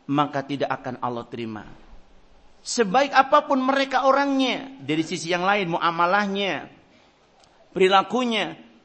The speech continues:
kalau amalannya bid'ah, tetap tidak Allah akan berikan kebaikan padanya.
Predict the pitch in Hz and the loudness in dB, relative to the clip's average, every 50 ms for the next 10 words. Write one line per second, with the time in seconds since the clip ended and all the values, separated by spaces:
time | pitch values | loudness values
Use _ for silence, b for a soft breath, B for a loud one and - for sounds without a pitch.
0 | _ - 208 202 208 214 202 - - 208 190 190 185 185 180 180 180 180 175 147 | _ -4 -4 -2 0 -2 -2 -4 -4 -6 -4 -2 -2 0 0 -2 -2 -4 -6 -6
1 | 131 156 185 - - 135 143 143 - - 151 135 - _ - 117 107 - - - | -4 -6 -6 -6 -4 -6 -8 -8 -8 -10 -12 -12 -12 _ -12 -12 -12 -12 -18 -20
2 | _ _ 143 139 127 113 131 127 - - 123 123 120 127 135 151 156 - - _ | _ _ -6 -6 -4 -2 -4 -4 -2 -2 -2 -2 -2 -6 -8 -10 -14 -20 -20 _
3 | - 147 143 - 156 151 147 135 147 165 160 - 139 127 123 120 131 127 113 123 | -6 -6 -4 -4 -4 -4 -2 -4 -4 -6 -6 -6 -8 -8 -8 -8 -10 -8 -6 -6
4 | 117 117 - - 120 110 107 101 - 104 101 - 110 104 101 98 95 92 90 | -8 -8 -10 -10 -12 -12 -12 -10 -12 -12 -12 -12 -16 -18 -18 -18 -20 -20 -20